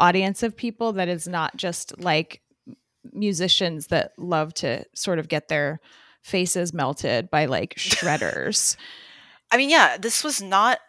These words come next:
Speaker 2: an inaccessible album.
Speaker 1: I thought it was, it's way more accessible than, like, anything else they've ever done, I think.
Speaker 2: I think my problem is I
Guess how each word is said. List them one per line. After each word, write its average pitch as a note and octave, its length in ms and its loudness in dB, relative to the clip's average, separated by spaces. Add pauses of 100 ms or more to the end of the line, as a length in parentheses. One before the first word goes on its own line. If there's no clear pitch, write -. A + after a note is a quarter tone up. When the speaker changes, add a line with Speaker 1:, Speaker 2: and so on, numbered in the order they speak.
(220)
Speaker 2:
an G3 240 -4
inaccessible F3+ 760 -6
album. D3 680 -6
Speaker 1:
I A3 140 0
thought C4+ 180 6
it C4 80 2
was, B3 240 2
it's A#3+ 160 2
way B3+ 220 2
more C#4 140 2
accessible A3 520 0
than, G3 160 -2
like, F#3 260 -2
anything G3+ 400 -4
else F3+ 180 -2
they've F#3 220 -4
ever E3 280 -6
done, D3+ 360 -10 (200)
I E3 100 -6
think. - 380 -14 (800)
Speaker 2:
I G3 40 -2
think D4+ 140 -2
my D#4+ 120 2
problem G#3+ 400 2
is G3 220 -6
I E3 380 -6